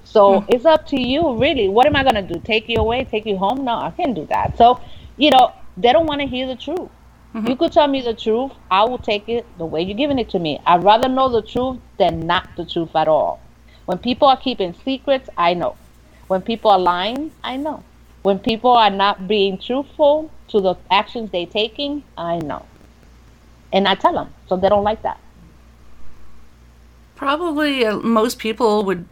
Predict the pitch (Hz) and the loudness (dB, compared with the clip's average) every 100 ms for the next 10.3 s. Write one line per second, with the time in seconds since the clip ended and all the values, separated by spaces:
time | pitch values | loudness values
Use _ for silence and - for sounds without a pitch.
0 | - 190 180 - 175 175 - 190 190 185 | -6 -6 -6 -4 -2 0 0 -2 0 0
1 | 180 185 180 190 202 185 165 175 196 220 | 0 0 -10 -6 -2 0 0 -2 -4 -2
2 | 208 180 160 156 151 - 190 160 160 - | -2 -2 -4 -4 -6 -8 -8 -8 -10 -20
3 | _ _ - - 180 175 180 202 196 190 | _ _ -12 -6 -2 -2 -2 2 4 4
4 | 196 196 226 202 190 - 202 220 202 175 | 4 0 2 2 0 -2 0 2 0 -2
5 | 175 165 165 160 202 - _ - _ _ | -6 -6 -6 -6 -10 -16 _ -20 _ _
6 | _ 165 165 - - - - 165 - 170 | _ -6 -6 -4 -10 -10 -10 -10 -4 -4
7 | 143 - - 208 214 202 208 202 202 202 | -4 -8 -6 0 4 4 4 0 2 2
8 | 185 190 196 180 185 196 180 160 180 214 | 4 4 4 0 0 -2 -2 2 4 4
9 | 107 110 - - _ _ _ _ - - | 2 -4 -12 -20 _ _ _ _ -16 -4
10 | 381 - - | -2 -2 -4